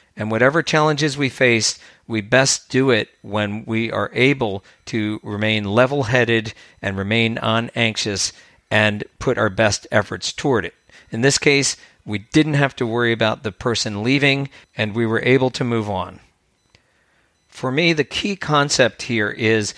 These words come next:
when somebody is frustrated, when somebody's at the end of their rope and they are thinking about doing something drastic, the best thing we can do is remain a non-anxious presence and try to create emotional space.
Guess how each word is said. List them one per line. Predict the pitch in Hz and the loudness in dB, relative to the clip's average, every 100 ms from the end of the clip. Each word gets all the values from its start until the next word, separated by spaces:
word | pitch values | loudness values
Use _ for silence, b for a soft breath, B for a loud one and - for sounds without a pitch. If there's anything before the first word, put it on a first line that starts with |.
| B B | B B
when | 120 120 | -8 -4
somebody | - 170 180 180 185 135 | 0 0 2 2 0 0
is | - | -4
frustrated, | - - 147 131 - 135 131 131 | -6 -2 -2 -2 0 2 2 -2
when | 117 101 | -4 -4
somebody's | 156 151 147 139 | -2 0 0 0
at | 120 | -2
the | 117 110 - | -2 -6 0
end | 156 | 2
of | 156 139 | 2 2
their | 131 | 0
rope | 117 113 117 - B B - | 2 0 0 -2 B B -6
and | 110 | 0
they | 110 | 2
are | 98 | 2
thinking | 95 147 139 160 | -2 -4 -4 -2
about | 127 110 104 98 | 0 0 -2 -2
doing | 127 139 139 | 0 0 -2
something | - 117 107 113 107 | -2 -2 -2 -4 -4
drastic, | 107 120 139 127 - 90 92 - B B B | -2 2 2 2 -2 -6 -8 -12 B B B
the | 110 | -10
best | 98 131 143 - | -2 0 0 0
thing | 170 165 | -2 0
we | 165 160 | 0 0
can | 143 123 | -2 0
do | 123 110 107 117 b b b b | 2 2 0 -4 b b b b
is | 117 127 135 | 0 2 2
remain | 139 120 123 147 | 0 4 2 2
a | 143 | 0
non-anxious | 120 127 139 127 117 - 120 | 2 0 0 -2 -2 -2 -6
presence | - - 113 107 101 - B B B | -4 0 0 0 -4 -6 B B B
and | 107 104 | -6 -6
try | - 147 170 | 0 2 2
to | |
create | 160 - 131 120 120 127 B B - | -2 -4 0 2 2 0 B B -8
emotional | 104 113 117 - 127 117 | -2 0 0 -2 -4 -4
space. | - - - 101 92 - - | -4 -6 -2 -4 -2 -6 -6